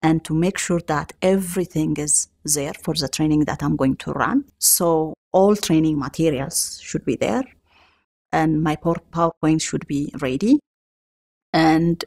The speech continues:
uh, the projector should be ready. And I need to make sure that, oh, like, the room setup is comfortable for my target groups. I am organized in terms of making sure that I, I have all materials at my side.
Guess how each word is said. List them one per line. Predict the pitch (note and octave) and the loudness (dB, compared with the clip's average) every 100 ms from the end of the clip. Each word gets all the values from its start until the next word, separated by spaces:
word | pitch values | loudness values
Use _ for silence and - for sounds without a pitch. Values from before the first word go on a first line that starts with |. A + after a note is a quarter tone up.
| - | -14
uh, | - F#3 D#3+ | -12 -6 -4
the | D#3 | -4
projector | - E3+ D#3+ - D#3 | 0 0 0 -2 -4
should | - - C#3+ | -4 -4 -2
be | C#3+ | -2
ready. | C#3 D#3+ B3+ C4 - - - - | 0 2 4 2 0 -14 -18 0
And | E3 D#3 | 2 4
I | |
need | D3 F#3 - | 4 2 2
to | F#3+ | 2
make | F3+ F3+ - | 4 2 0
sure | - F3 | 0 0
that, | E3 D3+ D3 D3+ - - - - _ - | 0 -2 -2 -4 -10 -20 -20 -20 _ -6
oh, | F3+ - _ _ _ | -4 -4 _ _ _
like, | D#3+ D3 - - _ _ | -4 -4 -6 -16 _ _
the | D#3+ E3 D#3 C#3+ | -4 -2 -2 0
room | G3 G3+ | 2 4
setup | F3 D#3 D3+ C#3+ _ | 4 0 -2 -8 _
is | D#3 - | -4 -2
comfortable | - F3+ F3 - D3 D3 | 0 0 0 -2 -6 -6
for | C#3+ - D3+ D3+ - _ | -8 -6 -6 -6 -14 _
my | - D#3 D3 | -4 -4 -4
target | F3 C#3+ B2+ - | -6 -6 -8 -10
groups. | G#3 D4 - - _ | -6 -4 -2 -4 _
I | D3 D3+ | -2 0
am | E3 E3 | 0 0
organized | D#3+ E3 E3+ F#3 B3 D4 D4 - | 0 0 0 2 4 4 4 2
in | G#3+ | 0
terms | G3 F3 E3 - | 0 -2 -2 -4
of | - | 0
making | E3+ - D#3+ | 0 2 -2
sure | - | -2
that | C#3+ C#3 - | -4 -6 -4
I, | D#3 - | -4 -4
I | E3 | -8
have | E3 E3+ - | -6 -8 -6
all | - G3+ | -2 0
materials | A3 E3+ - A2+ B2 F#3 - - - | 0 -4 -4 -6 -6 -4 -4 -4 -6
at | - - | -10 -8
my | C#3+ | -8
side. | D3 - G#3 E4+ | -6 -4 -4 -4